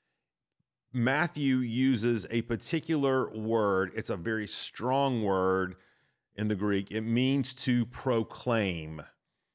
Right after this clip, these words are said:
to proclaim with a sense of urgency,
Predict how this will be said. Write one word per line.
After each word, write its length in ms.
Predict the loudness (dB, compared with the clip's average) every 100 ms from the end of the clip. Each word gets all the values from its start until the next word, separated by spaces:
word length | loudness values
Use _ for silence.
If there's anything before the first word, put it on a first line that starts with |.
| _
to 160 | -4 -4
proclaim 800 | -2 -4 -4 -2 -2 0 -2 -4
with 220 | -2 0
a 140 | 0 0
sense 460 | -4 -2 -2 -4
of 180 | -6 -8 -2
urgency, 720 | 2 2 0 -8 -6 -8 -8